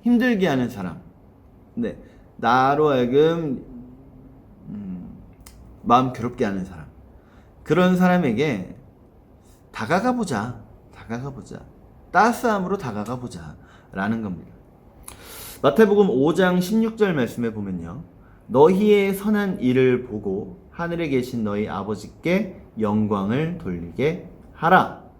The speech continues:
아멘. 이렇게 말씀하십니다. 이래저래 많이 부딪히는 사람들이 꼭 한두 명씩은 있으실 거예요. 뭐, 그 사람의,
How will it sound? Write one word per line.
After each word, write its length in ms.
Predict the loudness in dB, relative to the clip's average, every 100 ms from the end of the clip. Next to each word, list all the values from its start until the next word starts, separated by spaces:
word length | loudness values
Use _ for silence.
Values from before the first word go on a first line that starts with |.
| -20 -20 -20 -20 _ -20 -20 -20 -20 _ _ -20 _ -20 -10
아멘. 300 | -6 -6 -8 -14 -20 -10
이렇게 280 | -4 -2 -2
말씀하십니다. 600 | -2 -4 -12 -14 -18 -20 -20 -20 -20 -20 -20 -20 -20 -20 -20 -20 -20 -20 -20 -20 -20 -20 -20 -20 -20 -20 -20 -20 -20 -20 -20 -2
이래저래 560 | 6 10 10 10 4 4
많이 240 | 2 0
부딪히는 460 | -4 -8 -6 -6 -4
사람들이 960 | -2 -2 -2 -2 -2 -4 -4 -8 -14 -20 -20 _ _ _ -20 -20 -12
꼭 160 | -6 -2
한두 200 | 2 2
명씩은 360 | 0 -2 -2 -2
있으실 420 | -4 -8 -10 -10
거예요. 340 | -10 -10 -16 -20 -20 -20 -20 -20 -20 -20 -20 -20 -20 -20 -20 -20 -16
뭐, 120 | -14
그 140 | -6
사람의, 760 | 0 2 2 2 2 0 -2 -12